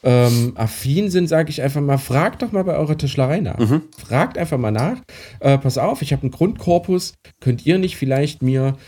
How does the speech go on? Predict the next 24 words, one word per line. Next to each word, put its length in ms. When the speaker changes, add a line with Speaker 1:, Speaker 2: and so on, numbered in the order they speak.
Speaker 1:
äh, 320
die 160
Türen, 360
die 100
Topfbänder, 1120
äh, 80
in 140
diese 400
Türen 340
reinbohren 640
und 140
so? 180
Dann 200
gebt 220
ihr 60
den, 180
weiß 180
ich 120
nicht, 200
ich 140
hab 180
zehn 200
Euro 260
bezahlt 480